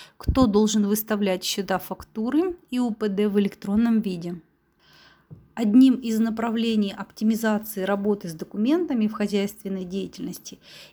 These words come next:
является цифровизация документооборота, а именно перевод документов,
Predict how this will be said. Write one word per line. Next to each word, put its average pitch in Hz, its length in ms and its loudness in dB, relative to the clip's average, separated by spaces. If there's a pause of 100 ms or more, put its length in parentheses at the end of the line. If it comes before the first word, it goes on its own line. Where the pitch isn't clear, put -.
является 202 680 0
цифровизация 233 1080 -2
документооборота, 190 1080 -4 (480)
а 214 100 0
именно 233 500 4
перевод 208 500 2
документов, 202 680 -4